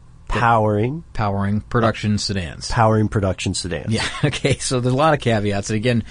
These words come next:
Speaker 2: from the factory, so I know that people stuff larger engines in there,
Speaker 1: Yeah,
Speaker 2: et cetera.
Speaker 1: yeah, yeah,
Speaker 2: But
Speaker 1: yeah.
Speaker 2: we, you know, modifications aside, um, you know, these,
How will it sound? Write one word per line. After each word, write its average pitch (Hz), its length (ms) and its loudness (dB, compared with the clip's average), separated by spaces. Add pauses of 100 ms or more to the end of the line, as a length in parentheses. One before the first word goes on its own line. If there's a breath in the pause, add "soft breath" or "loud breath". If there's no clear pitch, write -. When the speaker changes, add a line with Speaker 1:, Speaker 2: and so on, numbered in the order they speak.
(160 loud breath)
Speaker 2:
from 147 280 0
the 139 80 2
factory, 107 500 0
so 101 140 -4
I 98 80 -2
know 104 120 0
that 110 100 -2
people 117 200 -4
stuff - 380 -2
larger 104 280 2
engines 92 360 0
in 92 60 -2
there, 92 140 0
Speaker 1:
Yeah, 110 180 4
Speaker 2:
et - 40 2
cetera. 90 220 2
Speaker 1:
yeah, 85 60 0
yeah, 85 60 -2
Speaker 2:
But 92 100 0
Speaker 1:
yeah. 131 60 -2
Speaker 2:
we, 131 120 2
you 113 160 0
know, 90 200 -2
modifications 117 800 0
aside, 87 480 -2 (460 loud breath)
um, 95 580 0
you 107 140 0
know, 101 40 0
these, 95 140 -4